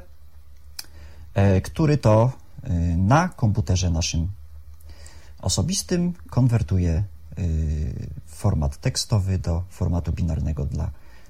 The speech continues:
y, Lodestone'a i nie musimy tego robić w telefonie komórkowym, gdyż konwersja zwykłej bazy, y, zachodniopomorskiego, która ma gdzieś około trzech, trzech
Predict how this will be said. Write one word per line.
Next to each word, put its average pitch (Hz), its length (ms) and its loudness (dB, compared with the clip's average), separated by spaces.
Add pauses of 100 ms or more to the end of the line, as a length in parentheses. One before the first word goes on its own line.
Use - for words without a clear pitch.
(160)
y, - 160 -4
Lodestone'a 117 680 0
i 92 100 0
nie 92 180 2
musimy 131 300 2
tego 92 220 2
robić 82 380 -2 (280)
w - 80 -16
telefonie 80 420 0
komórkowym, 101 520 0
gdyż 92 460 0
konwersja 95 680 2
zwykłej 92 440 0
bazy, 85 580 0 (160)
y, 82 160 0
zachodniopomorskiego, 90 1000 2
która - 280 -2
ma 87 140 0
gdzieś 80 220 -2
około 85 380 -2
trzech, - 1080 2 (420)
trzech - 440 4